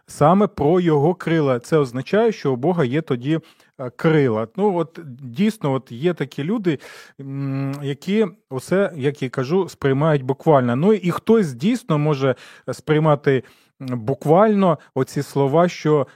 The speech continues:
«сто років я вас не бачив». Хоча насправді ми розуміємо, що це перебільшення, це гіпербола,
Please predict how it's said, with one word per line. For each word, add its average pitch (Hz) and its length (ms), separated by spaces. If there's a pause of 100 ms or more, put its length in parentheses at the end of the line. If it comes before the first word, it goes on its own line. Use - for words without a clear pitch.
(140)
«сто 170 340
років 185 460
я 165 300
вас 147 520
не 147 240
бачив». 131 520
Хоча 156 300
насправді 170 520
ми 170 380
розуміємо, 151 680
що 139 180
це 220 380 (280)
перебільшення, 196 1500
це 226 520 (240)
гіпербола, 165 1400